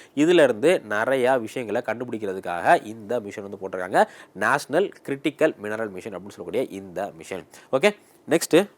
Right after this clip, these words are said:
இசட் மோர் டனல். So, நம்மளுடைய பிரதமர் நரேந்திர மோடி அவர்கள் ஜனவரி பதிமூணாம் தேதி, so, நம்மளுடைய பிரதமர் நரேந்திர மோடி அவர்கள் ஜனவரி பதினொன்னு, பதிமூணாம் தேதி ஜம்மு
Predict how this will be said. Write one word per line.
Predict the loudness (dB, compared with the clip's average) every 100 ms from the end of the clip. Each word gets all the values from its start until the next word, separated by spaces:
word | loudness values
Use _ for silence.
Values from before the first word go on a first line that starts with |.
| -8
இசட் | 0 4 4 4 -18 -8
மோர் | 2 4 4 2
டனல். | 2 2 0
So, | -6 -6
நம்மளுடைய | -2 0 0 2 2
பிரதமர் | 4 0 2 0 0
நரேந்திர | 0 0 -2 -4
மோடி | -4 -2
அவர்கள் | -2 -2 -4
ஜனவரி | -2 -2 0 -2 -2 -2
பதிமூணாம் | -2 -2 -4 -4
தேதி, | -6 -6 -12 -20 _
so, | -4
நம்மளுடைய | -2 0 0
பிரதமர் | 0 0 0 -2
நரேந்திர | -2 -2 -4 -6
மோடி | -4
அவர்கள் | -4 -2 -2 -2
ஜனவரி | -2 -2 0 0 0
பதினொன்னு, | -2 -2 -4
பதிமூணாம் | -4 -4 -4 -8 -8
தேதி | -10 -4 -2 -2 -6 -20 _ 0
ஜம்மு | 2 2